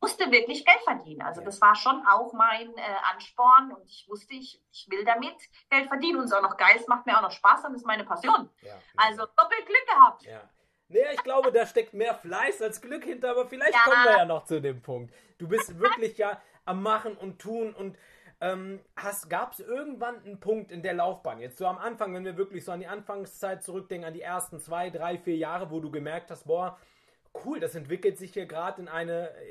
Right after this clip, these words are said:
Speaker 2: in die richtige Richtung oder so, wie ich mir das vorstelle. Gab's so einen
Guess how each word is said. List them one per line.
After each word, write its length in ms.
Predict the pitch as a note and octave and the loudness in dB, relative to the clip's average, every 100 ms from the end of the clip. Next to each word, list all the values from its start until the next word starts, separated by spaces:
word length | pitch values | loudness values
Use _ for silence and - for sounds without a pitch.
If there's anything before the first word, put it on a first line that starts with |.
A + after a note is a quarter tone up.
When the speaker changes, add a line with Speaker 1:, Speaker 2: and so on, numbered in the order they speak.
| - D#3+ - | -20 -20 -16
Speaker 2:
in 140 | F3+ | -10
die 100 | F3+ | -4
richtige 460 | F#3 G3+ G3 F3+ F#3 | -2 -2 -4 -6 -4
Richtung 320 | F4+ - F3+ | -4 -6 -8
oder 180 | D#3 C#3+ | -6 -6
so, 220 | F3+ D#3+ | -6 -8
wie 100 | F3+ | -12
ich 80 | F#3 | -12
mir 160 | F3 | -10
das 140 | E3 D#3+ | -8 -8
vorstelle. 500 | A3 B3 B3 D#3 D3 | -6 -6 -6 -6 -4
Gab's 300 | E3 G3 - | -4 -6 -8
so 160 | F3+ | -8
einen 200 | F3+ E3+ | -8 -12